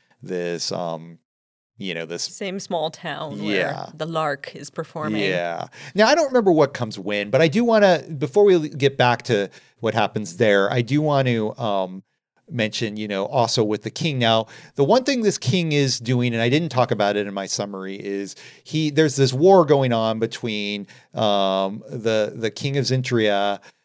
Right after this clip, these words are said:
Speaker 1: um, the king of, of Prussia, who you mentioned
Speaker 2: Mm-hmm.
Speaker 1: earlier, um,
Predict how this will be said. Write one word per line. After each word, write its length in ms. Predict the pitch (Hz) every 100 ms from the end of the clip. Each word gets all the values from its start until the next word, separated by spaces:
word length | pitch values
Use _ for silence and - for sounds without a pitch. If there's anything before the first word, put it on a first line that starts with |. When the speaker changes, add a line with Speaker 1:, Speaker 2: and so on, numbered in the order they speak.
| - -
Speaker 1:
um, 640 | 110 104 98 95 98 95 - _ -
the 200 | 110 107
king 440 | - 135 127 120
of, 260 | 107 101 -
of 400 | - 110 98 - _ -
Prussia, 560 | 214 147 - 95 110
who 60 | 104
you 140 | 101 101
mentioned 340 | 98 110 101
Speaker 2:
Mm-hmm. 100 | 104
Speaker 1:
earlier, 520 | 98 90 87 90 92 _ _ - -
um, 680 | 107 101 98 95 95 92